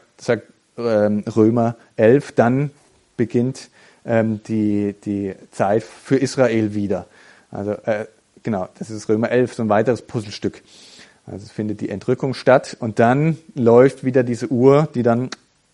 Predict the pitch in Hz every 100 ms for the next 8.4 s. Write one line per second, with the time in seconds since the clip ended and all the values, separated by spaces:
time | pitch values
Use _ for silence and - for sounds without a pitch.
0 | _ 120 110 113 120 107 107 - 104 104
1 | 110 107 - 110 120 - - - - -
2 | - 107 107 104 - 107 104 98 - 113
3 | 95 95 - - - - - _ 123 101
4 | 98 95 92 104 - - 101 104 101 95
5 | - - 101 107 95 - - - 101 -
6 | 113 120 117 104 101 - - _ _ _
7 | _ _ _ _ _ _ - - 104 101
8 | 101 113 120 -